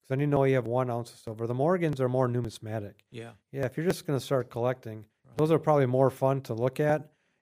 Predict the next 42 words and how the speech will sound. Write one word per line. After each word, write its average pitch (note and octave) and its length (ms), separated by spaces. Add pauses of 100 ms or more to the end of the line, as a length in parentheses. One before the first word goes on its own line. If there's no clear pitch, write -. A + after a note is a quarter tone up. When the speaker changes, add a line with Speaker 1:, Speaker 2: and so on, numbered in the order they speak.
Speaker 1:
and A#2 200
collector, C3+ 360
but B2 160
those E3 220
you D3+ 40
have D3 120
to C#3 60
know B2+ 160
each - 360
individual A#2+ 500
value. G#2+ 320
They G#2 200
each C3 160
had B2 260 (260)
different C3 320
years. A2+ 640 (300)
They A2+ 80
each B2 120
had C3 160
different A#2+ 300
mint A2 160
marks, A2+ 340
so - 140
you A2+ 160
really C3 260
have A#2 200
to A2+ 60
know A2 380 (160)
Speaker 2:
Is A#2 120
that E3+ 120
Speaker 1:
your - 100
Speaker 2:
why D3 200
Speaker 1:
stuff. A2+ 280 (160)
Speaker 2:
some D3 340
are C3+ 80
worth C3 280
twenty C#3 360
dollars B2 340
and A2 100
some C3 180
are B2+ 60
worth A#2+ 300